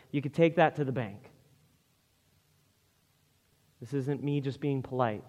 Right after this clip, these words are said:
Please, let us be an option if it'll bless you." And in that conversation,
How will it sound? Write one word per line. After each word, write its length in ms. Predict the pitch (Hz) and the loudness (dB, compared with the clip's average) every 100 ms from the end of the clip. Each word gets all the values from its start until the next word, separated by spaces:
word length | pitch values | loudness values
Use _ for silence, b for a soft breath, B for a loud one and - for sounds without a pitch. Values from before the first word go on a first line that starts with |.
| - | -20
Please, 520 | - 135 127 110 101 | -6 -2 -2 -4 -6
let 180 | 127 127 | 0 2
us 140 | 135 - | 2 0
be 140 | 135 | -2
an 80 | 127 | 0
option 520 | 123 120 - 117 113 B B B | 0 -2 -4 -6 -6 B B B
if 160 | - 123 | -6 -2
it'll 140 | 120 | -2
bless 380 | 113 113 117 - | 0 0 -2 -6
you." 180 | 123 120 - _ _ _ _ _ _ _ _ _ _ _ _ _ _ _ _ _ _ _ _ _ _ _ - | -12 -12 -18 _ _ _ _ _ _ _ _ _ _ _ _ _ _ _ _ _ _ _ _ _ _ _ 0
And 140 | 139 | 4
in 100 | 175 | 8
that 240 | 175 165 | 8 6
conversation, 1120 | 147 165 151 143 165 170 165 - 127 123 120 | 4 2 4 2 6 6 4 0 -2 -2 -6